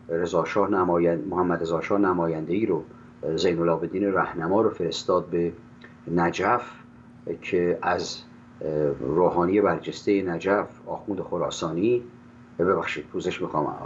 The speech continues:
آستابالحسن اصفهانی، آخوند خراسانی سالها بود درگذشته بود، هزار و سیصد، از آستابالحس-، آستا-، آستابالحسن اصفهانی که بزرگترین مرجع تقلید شیعه و زعیم نجف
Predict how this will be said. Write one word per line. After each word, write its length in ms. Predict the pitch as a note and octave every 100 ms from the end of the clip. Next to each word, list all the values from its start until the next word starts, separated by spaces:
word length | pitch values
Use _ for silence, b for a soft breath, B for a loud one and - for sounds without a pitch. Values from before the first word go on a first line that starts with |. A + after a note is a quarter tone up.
| -
آستابالحسن 640 | - - E2+ F2 E2 G2+ G2
اصفهانی، 800 | E2 - D2+ E2 E2 A2 B2+ A#2+ - B B -
آخوند 320 | - - F2+
خراسانی 680 | - E2+ D#2 E2+ E2 F2+ F#2 -
سالها 340 | - E2 D2+ F2
بود 180 | F2+ E2+
درگذشته 580 | G2 G2+ G2+ F2+ -
بود، 240 | F2+ F#2 E2
هزار 240 | D2+ E2+
و 40 | D#2
سیصد، 520 | E2 D#2 F#2 G#2 - - B B B
از 200 | - -
آستابالحس-، 680 | - - G2+ F2+ F2 G2+ - -
آستا-، 380 | - - F#2 F2 - -
آستابالحسن 640 | F2+ - F2+ F2 E2+ A#2+
اصفهانی 540 | A2 - - E2+ F2+ F#2+
که 100 | F#2+
بزرگترین 760 | F#2 F#2 E2+ - - F2 E2+ - B B B B
مرجع 540 | F2+ F2+ F2 G2 B2 G#2
تقلید 520 | F2+ E2 E2+ A2+ G#2+
شیعه 440 | - F2 D#2 E2+
و 260 | D#2+ D#2+ D2+ - B B -
زعیم 680 | F2 F2+ F#2 G2 A#2+ A2+ F2+
نجف 300 | E2 A2+